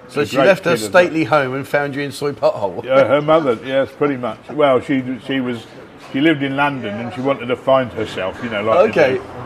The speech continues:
Speaker 2: And she was pestering the life out of me and wanted to know all the leaves and the birds and the butterflies and all that, and God, you know. And in the end, she said,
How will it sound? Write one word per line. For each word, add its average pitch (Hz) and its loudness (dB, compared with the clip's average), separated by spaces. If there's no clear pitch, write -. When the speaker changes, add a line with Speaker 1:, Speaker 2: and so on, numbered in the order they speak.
Speaker 2:
And 120 -2
she 123 -4
was 123 -4
pestering 127 0
the 117 -4
life 123 2
out 107 0
of 110 -8
me 110 -2
and 107 -6
wanted 123 0
to 123 -2
know 123 2
all 127 0
the 127 0
leaves 127 0
and 127 -4
the 123 -4
birds 120 4
and 123 -6
the 123 -4
butterflies 120 2
and 113 -6
all 113 -4
that, 113 0
and 113 -10
God, 113 2
you 113 -8
know. 107 -6
And 127 -4
in 135 -4
the 135 -4
end, 127 -2
she 127 -2
said, 123 -2